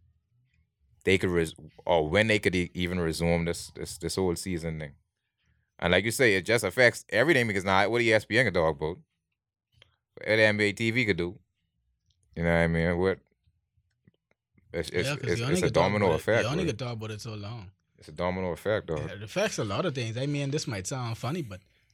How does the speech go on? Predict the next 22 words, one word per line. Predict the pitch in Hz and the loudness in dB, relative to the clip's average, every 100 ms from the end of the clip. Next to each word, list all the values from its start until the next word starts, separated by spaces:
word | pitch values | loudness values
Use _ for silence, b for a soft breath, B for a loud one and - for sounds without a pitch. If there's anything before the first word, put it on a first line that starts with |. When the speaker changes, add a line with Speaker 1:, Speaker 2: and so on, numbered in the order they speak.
| _ _ | _ _
Speaker 2:
even | 123 165 | -4 -2
my | 147 | -2
fantasy | 143 165 143 143 147 | -2 -2 -2 -2 -4
team, | 156 196 202 - _ _ | -4 -6 -8 -14 _ _
I | - 120 | -8 -4
mad | 117 127 240 | -2 -4 -2
now | 170 131 | -4 -4
'cause | 117 110 | -8 -12
I, | 113 - | -12 -14
I, | 98 - | -18 -18
I, | 95 95 - | -16 -16 -14
I | 104 | -10
had | 127 131 - _ - | -10 -10 -16 _ -16
Rudy | 110 113 | -12 -10
Gobert | 110 104 101 104 | -10 -10 -10 -10
as | 98 | -12
my | - 98 | -12 -14
starting | - 127 131 120 107 | -14 -10 -8 -6 -8
center. | 104 143 202 | -8 -6 0
Speaker 1:
Yeah, | 85 76 | 2 2
but | 80 | 0
he's, | 95 78 | -8 -14